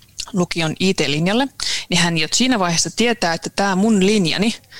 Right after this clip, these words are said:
tää sisältää vaikkapa viisitoista tai kuusitoista opintopistettä korkeakouluopintoja. Minä sitoudun tekemään ne osana tätä linjaa. Ja se tietysti tarkoittaa myös sitä, että mä en välttämättä sitten pysty tekemään vaikka niitä lyhyitä kieliä tai paljon muita valinnaisia, koska mä oon valinnut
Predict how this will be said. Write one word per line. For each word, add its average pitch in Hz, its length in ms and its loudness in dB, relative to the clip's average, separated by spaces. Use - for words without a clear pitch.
tää 175 200 0
sisältää 180 680 0
vaikkapa 160 480 -4
viisitoista 147 540 -2
tai 147 200 -4
kuusitoista 151 580 -4
opintopistettä - 760 -4
korkeakouluopintoja. 226 1000 0
Minä 220 300 4
sitoudun 165 520 0
tekemään 170 500 -2
ne 151 100 -2
osana 185 340 -2
tätä - 240 -6
linjaa. 208 400 0
Ja 180 100 -4
se 175 80 -2
tietysti - 380 -2
tarkoittaa 226 460 -2
myös 180 280 0
sitä, 180 260 -2
että 170 140 -4
mä 175 60 0
en 180 60 -2
välttämättä 190 460 -4
sitten - 220 -4
pysty - 240 -2
tekemään 180 280 -2
vaikka 165 200 -2
niitä 170 180 -2
lyhyitä 160 360 -2
kieliä 151 380 0
tai 156 200 -4
paljon 196 180 0
muita 214 260 2
valinnaisia, 147 520 -2
koska - 240 -4
mä 185 80 2
oon 196 100 0
valinnut 196 340 -2